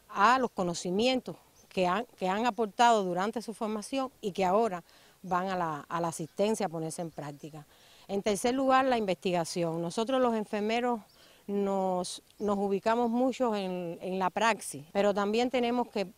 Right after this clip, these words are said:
que, que visualizar los resultados que tenemos en cada uno de nuestros puestos de trabajo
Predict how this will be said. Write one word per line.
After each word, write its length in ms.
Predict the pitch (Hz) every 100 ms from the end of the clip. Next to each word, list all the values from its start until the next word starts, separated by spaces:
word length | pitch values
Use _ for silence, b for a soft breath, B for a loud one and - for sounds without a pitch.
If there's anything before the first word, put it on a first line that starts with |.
| _
que, 400 | 190 190 175 -
que 140 | - 202
visualizar 800 | 202 - 202 190 180 233 233 - b b -
los 140 | 202
resultados 680 | 208 - 208 - 247 277 262
que 160 | - 196
tenemos 480 | 190 196 269 247
en 80 | 202
cada 240 | 180 208 220
uno 240 | 240 226
de 60 | 196
nuestros 260 | 175 180
puestos 320 | - 214 -
de 80 | 226
trabajo 540 | 196 190 208 240 220